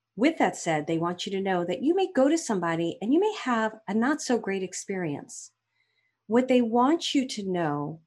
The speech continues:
as you're breathing into this light, that that not so great experience is exactly what you need. Can you accept in this moment, as you breathe into this light, that one,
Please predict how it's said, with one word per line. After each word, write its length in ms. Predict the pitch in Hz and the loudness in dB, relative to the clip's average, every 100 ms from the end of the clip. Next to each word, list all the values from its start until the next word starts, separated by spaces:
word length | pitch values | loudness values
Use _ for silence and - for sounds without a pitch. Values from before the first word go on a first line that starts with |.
| _ _ _ _ _ _ | _ _ _ _ _ _
as 240 | 190 202 202 | 0 0 0
you're 100 | 190 | -4
breathing 420 | 180 196 233 233 | 0 0 2 0
into 200 | 226 214 | -2 -4
this 220 | 202 202 | -8 -4
light, 320 | 170 156 - - | -2 -2 -2 -4
that 140 | 214 | 0
that 220 | 294 - | 0 0
not 260 | 233 254 277 | 0 0 0
so 160 | - 247 | 0 0
great 300 | - 208 208 | 2 0 0
experience 800 | - - 202 240 330 - - - _ _ - | -6 -4 -2 0 -2 -4 -14 -18 _ _ -2
is 160 | 208 | 0
exactly 560 | 208 - 185 175 175 185 | 0 0 0 0 -2 -4
what 260 | 175 170 - | -4 -6 -4
you 80 | |
need. 380 | 160 156 151 - _ _ _ _ _ _ _ _ | -2 -2 -4 -8 _ _ _ _ _ _ _ _
Can 340 | - 254 302 330 | -4 2 6 6
you 200 | 370 330 | 6 4
accept 520 | - - 214 - - | 0 2 2 2 -4
in 160 | - 233 | 0 2
this 240 | 294 294 | 2 2
moment, 360 | 226 185 175 - | 2 2 0 -2
as 180 | 180 180 | -6 -4
you 80 | 196 | -6
breathe 380 | 202 185 220 285 | -4 -2 0 0
into 220 | 294 277 | -2 -2
this 260 | 294 285 208 | -4 -2 -2
light, 300 | 160 156 156 _ _ _ _ _ _ _ _ 196 | -2 -4 -10 _ _ _ _ _ _ _ _ -2
that 180 | 202 | 0
one, 520 | 185 190 196 226 302 | 0 0 2 4 2